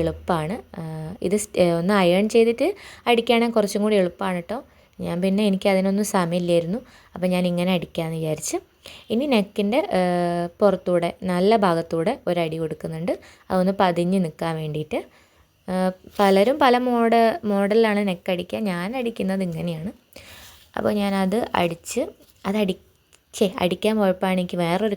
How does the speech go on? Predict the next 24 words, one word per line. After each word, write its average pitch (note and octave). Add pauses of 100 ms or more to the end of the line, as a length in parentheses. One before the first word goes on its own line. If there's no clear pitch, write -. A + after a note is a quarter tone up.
കാര്യം E3
ഓർമ്മ E3+
വന്നത്. E3 (580)
ഏഹ്, E3 (100)
ഷോൾഡറിൻ്റെ G3 (440)
ആ F3 (140)
കൈക്കുഴിയും G#3
കൂടെ A3 (180)
അവിടെ, F3 (160)
ഏഹ്, E3
പതിച്ചടിക്കാൻ, E3 (120)
ഛേ, F#3 (380)
ചേർത്തടിക്കുക, F#3
എന്നിട്ട് F3+
തിരിച്ചിടാം. F3 (480)
എന്നാലിങ്ങനെ G3
മൂക്ക്, F#3+ (220)
ഏഹ്, F3
എന്താ, F3 (680)
ത്വക്കിൻ്റെ G#3+
അവിടെ, G3
കക്ഷത്തിൻ്റെ G3+
അവിടെ F#3+
അങ്ങനെ F#3+